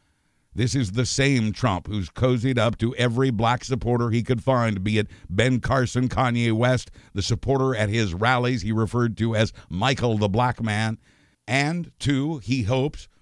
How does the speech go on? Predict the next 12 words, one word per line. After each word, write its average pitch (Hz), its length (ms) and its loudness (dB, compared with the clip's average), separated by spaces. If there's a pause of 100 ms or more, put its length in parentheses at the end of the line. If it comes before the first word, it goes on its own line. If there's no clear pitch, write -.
rap 131 300 0
artist 131 440 2
A 135 160 2
sap 139 300 0
Rocky, 110 400 2
who 104 140 2
got 110 180 2
arrested 110 440 2
for 113 140 0
assault 92 420 0
in 90 140 -2
Sweden. 58 540 -6